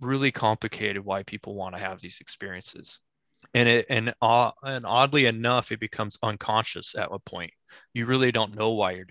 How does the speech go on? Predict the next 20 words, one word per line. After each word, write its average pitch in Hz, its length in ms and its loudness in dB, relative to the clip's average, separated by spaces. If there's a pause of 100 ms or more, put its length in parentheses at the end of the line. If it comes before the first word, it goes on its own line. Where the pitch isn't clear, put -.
doing 92 160 -12
this. - 260 -16 (220)
Something 123 360 0
is 104 140 -2
driving 107 500 0
you 95 340 -10 (260)
to 104 180 -6
do 113 440 -4
this 101 300 -6
thing. 101 540 -4 (720)
Anything 120 480 4
in 92 80 -6
your 92 160 -6
life 92 280 -2
essentially 101 760 -4
is 107 180 -4
unconscious 113 720 0
at - 140 -6
some 107 260 -4
point. 98 360 -4